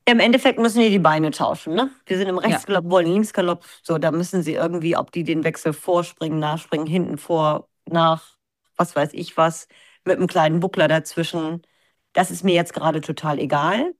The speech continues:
Speaker 1: Aber ich habe in den letzten, keine Ahnung, sagen fünfzehn Jahren meiner Selbstständigkeit gelernt, umso früher sie das lernen,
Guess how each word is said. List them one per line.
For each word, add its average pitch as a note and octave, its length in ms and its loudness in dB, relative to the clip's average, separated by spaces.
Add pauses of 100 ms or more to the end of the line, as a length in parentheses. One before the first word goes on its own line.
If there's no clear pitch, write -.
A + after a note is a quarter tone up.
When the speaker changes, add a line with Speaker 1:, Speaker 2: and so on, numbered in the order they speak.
(160)
Speaker 1:
Aber G3+ 580 2 (460)
ich F3 180 -6
habe F3+ 220 0
in D#3 80 0
den E3 160 0
letzten, E3 540 -6
keine D#3+ 220 -4
Ahnung, D3+ 180 -2
sagen D3 200 -4
fünfzehn - 500 0
Jahren E3 280 2
meiner D#3 200 0
Selbstständigkeit D#3+ 720 -4
gelernt, E3 260 -2
umso E3 220 -2
früher B3 540 0
sie G#3 80 -6
das G3+ 240 -2
lernen, D#3 540 -2